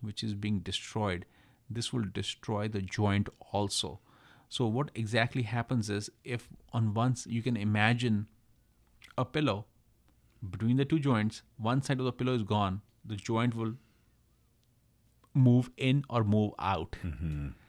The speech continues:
Speaker 1: So when it moves in or moves out, it gives away, or it, the bone on one side will start rubbing on each other.
Speaker 2: Ooh.
Speaker 1: And, and
Speaker 2: That just sounds painful.
Speaker 1: Yeah, it is. It,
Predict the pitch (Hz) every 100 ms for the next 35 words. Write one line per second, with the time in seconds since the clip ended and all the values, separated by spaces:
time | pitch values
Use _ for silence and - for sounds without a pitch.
0 | _ _ - - 135 127 131 120 127 135
1 | 123 117 143 143 - 123 139 120 117 120
2 | 123 104 - 110 113 113 127 - 131 120
3 | 101 123 95 - - 98 92 92 _ _
4 | _ _ _ - 117 - 120 110 104 101
5 | 107 123 131 113 104 113 127 - 107 110
6 | 117 - _ - _ _ 113 - - 110
7 | 101 101 110 113 107 101 101 101 92 82
8 | 87 - _ _ _ _ _ _ - -
9 | _ 151 147 76 - 90 127 120 - 123
10 | 113 208 226 202 - 165 165 151 - -
11 | 87 76 - 62 - - - - - 123
12 | 110 - 131 147 147 131 143 139